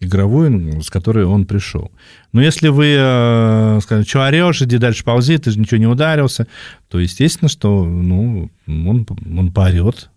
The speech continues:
Раз поорёт, два поорёт, но потом он поймёт, что да, и он научится справляться без вас. А потом вы заха-, захотите что-то у него узнать, а уже будет поздно.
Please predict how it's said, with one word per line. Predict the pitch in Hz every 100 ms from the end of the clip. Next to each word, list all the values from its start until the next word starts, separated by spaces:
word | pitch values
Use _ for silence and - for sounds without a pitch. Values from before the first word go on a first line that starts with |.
| _ _ _ _ _ _
Раз | 98 98 101
поорёт, | - 131 127 120
два | 95 92 95
поорёт, | 92 117 127 120 92
но | 90
потом | 92 120 139
он | 123
поймёт, | 110 98 104
что | - - 98
да, | 87 98 131
и |
он | 156
научится | 117 104 147 -
справляться | - 113 107 123 - -
без | 127 120
вас. | 98 71 -
А |
потом | 87 87 113
вы | 113
заха-, | 113 - 101
захотите | 107 120 113 196 185
что-то | 127 - 95 - 69 - _ -
у |
него | 101 92 95
узнать, | 92 90 76
а | 78
уже | 82 98 139
будет | 127 131 -
поздно. | - 104 85 73